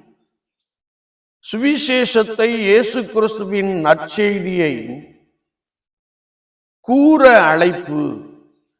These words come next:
அல்லது சுவிசேஷத்தை அறியாத ஜனங்கள் மத்தியிலே சென்று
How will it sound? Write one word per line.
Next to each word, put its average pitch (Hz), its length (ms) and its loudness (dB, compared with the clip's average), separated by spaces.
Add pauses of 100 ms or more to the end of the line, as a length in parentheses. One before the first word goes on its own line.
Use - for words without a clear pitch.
(440)
அல்லது 160 340 -4
சுவிசேஷத்தை 214 1400 -6 (920)
அறியாத 240 580 2
ஜனங்கள் 247 380 -2
மத்தியிலே 190 540 0
சென்று 175 800 -6